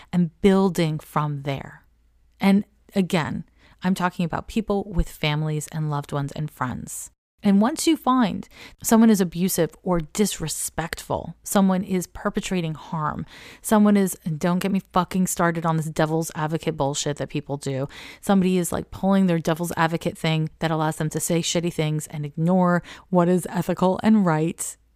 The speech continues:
kind of in, you know, out of, like, intellectualism or whatever.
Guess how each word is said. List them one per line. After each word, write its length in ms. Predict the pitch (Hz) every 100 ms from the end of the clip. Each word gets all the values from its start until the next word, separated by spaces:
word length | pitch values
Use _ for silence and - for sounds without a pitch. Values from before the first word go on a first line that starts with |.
| _ -
kind 180 | 175 165
of 100 | 151
in, 400 | 185 170 175 208
you 120 | 185
know, 260 | - - 190
out 160 | - 175
of, 80 | 165
like, 160 | 165
intellectualism 880 | - 185 165 175 160 175 160 156 160
or 100 | 156
whatever. 500 | 156 151 151 151